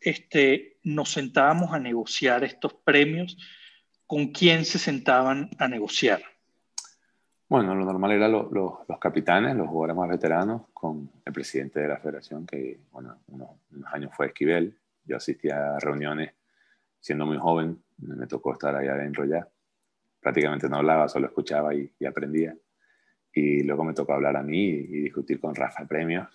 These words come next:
Speaker 2: Y, y bueno, este, siempre peleando por, por, por los compañeros, porque al final, eh, como yo le decía en algunas ocasiones,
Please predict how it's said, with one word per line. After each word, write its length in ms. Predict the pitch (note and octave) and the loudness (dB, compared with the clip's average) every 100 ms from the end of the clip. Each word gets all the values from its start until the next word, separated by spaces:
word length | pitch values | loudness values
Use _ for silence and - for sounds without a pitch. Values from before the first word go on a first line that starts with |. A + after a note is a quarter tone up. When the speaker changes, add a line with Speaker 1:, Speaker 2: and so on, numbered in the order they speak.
| _ _ | _ _
Speaker 2:
Y, 460 | C2+ B1 A#1+ B1 - | -6 -4 -6 -6 -4
y 20 | |
bueno, 340 | A2 F2+ F#2 | -2 -4 -8
este, 520 | - _ - A#1 - - _ | -14 _ -12 -10 -12 -16 _
siempre 320 | - D#2+ E2+ | -8 0 2
peleando 320 | D#2+ C#2+ D2+ | 2 2 0
por, 340 | D2+ E2 C#2+ - _ _ _ | 0 0 0 -14 _ _ _
por, 380 | - C#2 C2 - _ _ _ _ _ _ _ _ _ _ _ _ _ _ | -12 -10 -12 -18 _ _ _ _ _ _ _ _ _ _ _ _ _ _
por 140 | C2 | -4
los 80 | - | -2
compañeros, 480 | C#2+ C#2 - F2 D2 | -6 -2 0 0 0
porque 200 | C#2 C2+ | -6 -8
al 80 | |
final, 760 | - C#2+ D#2 E2 E2+ D#2+ D2 C#2 - _ - | -10 -6 -2 0 2 2 0 -4 -12 _ -14
eh, 300 | C#2 C2 C2 | -10 -10 -8
como 180 | C#2+ | -4
yo 80 | C#2 | 0
le 120 | D2+ | 0
decía 500 | D2+ - C#2+ D2 C#2 C#2 C#2+ _ _ _ | 0 -4 -4 -2 -4 -8 -14 _ _ _
en 240 | D2 C#2+ C#2 | -12 -8 -8
algunas 280 | D2 C#2+ | -8 -8
ocasiones, 500 | D#2 D#2 - D2+ D#2 | -10 -8 -6 -6 -8